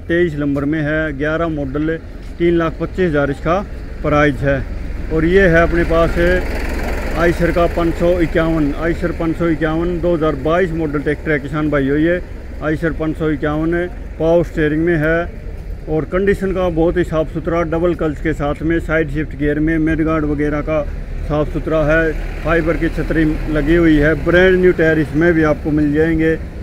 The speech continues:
बड़े टायरों में है चारों, बिल्कुल brand new tire, power steering में। और condition price की बात करें तो Eicher पाँच सौ इक्यावन बाईस model, पाँच लाख पैंतालीस हज़ार इसका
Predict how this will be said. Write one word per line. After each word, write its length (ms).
बड़े 240
टायरों 320
में 160
है 140
चारों, 420
बिल्कुल 380
brand 280
new 120
tire, 300
power 220
steering 400
में। 160
और 200
condition 480
price 320
की 140
बात 260
करें 320
तो 180
Eicher 340
पाँच 220
सौ 80
इक्यावन 340
बाईस 340
model, 400
पाँच 240
लाख 260
पैंतालीस 360
हज़ार 220
इसका 300